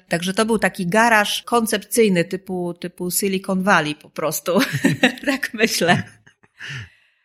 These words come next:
Także, także jest, jest kilka osób w Polsce, e, na pewno, y, no nie będę ich tutaj z imienia i nazwiska wymieniać, ale wiedzą, o kim m-, mówię i, i ludzi z zagranicy, którzy, mm, od razu się bardzo zaangażowali, bo sami po prostu byli w dosyć dużej potrzebie, mm, dobrego sprzętu.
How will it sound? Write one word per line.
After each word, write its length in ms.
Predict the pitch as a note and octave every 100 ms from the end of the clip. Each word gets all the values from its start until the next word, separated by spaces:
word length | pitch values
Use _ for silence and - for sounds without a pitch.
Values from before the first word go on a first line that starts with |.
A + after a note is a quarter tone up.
| _ -
Także, 540 | F#3+ G3 G3 F#3+ F#3+
także 380 | G3 G3 G3+ G3
jest, 300 | G#3+ G#3+ G3+ -
jest 280 | F#3+ A3 -
kilka 380 | B3 A#3 G#3+ -
osób 320 | G#3 G#3+ G3
w 80 | -
Polsce, 500 | G#3 G3 G3 - F#3
e, 500 | G3 G#3+ A3 G3 F#3+
na 140 | G3+
pewno, 680 | G3+ F3+ F#3+ F#3+ F#3+ G3+ F#3+
y, 340 | F#3+ F#3+ F#3+ F#3+
no 160 | G#3+
nie 100 | A3+
będę 240 | A3 A3 G3+
ich 80 | G3+
tutaj 240 | G#3 G3+
z 40 |
imienia 300 | G3+ G#3 G3+
i 80 | G3
nazwiska 440 | F#3+ F#3+ G3+ - F#3
wymieniać, 440 | F#3+ G3 F#3+ F#3+
ale 140 | F#3
wiedzą, 500 | F3+ F#3+ F3+ F#3+ F#3+ F#3+
o 140 | - G#3
kim 340 | A3 G3+ G3+
m-, 120 | G3+
mówię 540 | G#3+ B3 A#3+ A3+ G#3+ G3+
i, 320 | G#3 G3+ -
i 40 | G#3
ludzi 260 | G#3+ G3+
z 100 | F#3+
zagranicy, 640 | G#3 G3 F#3+ G3 A3+ A3+ G#3+
którzy, 540 | - G3+ G3+ G3+ G3
mm, 420 | F#3+ G3 G3 G3 F#3+
od 180 | G3+ G3+
razu 440 | A#3 A#3 A3 G#3+
się 140 | G#3 G3
bardzo 300 | G#3 G3+ G3
zaangażowali, 840 | G3 F#3+ F#3+ F#3 F#3+ F#3+ F#3 F#3
bo 280 | F#3 F#3 F#3
sami 380 | - A#3+ A#3+ A3
po 120 | G3+
prostu 320 | G3+ G3+ G3
byli 180 | F#3+ F#3
w 40 |
dosyć 280 | F#3 F#3 F#3
dużej 240 | F#3 F#3+
potrzebie, 720 | F#3 F3+ - F3 F3 E3+ E3+ -
mm, 880 | E3+ - F3 E3+ E3+ E3 E3 E3 G3
dobrego 340 | F3+ F3+ E3 D#3+
sprzętu. 480 | - - - -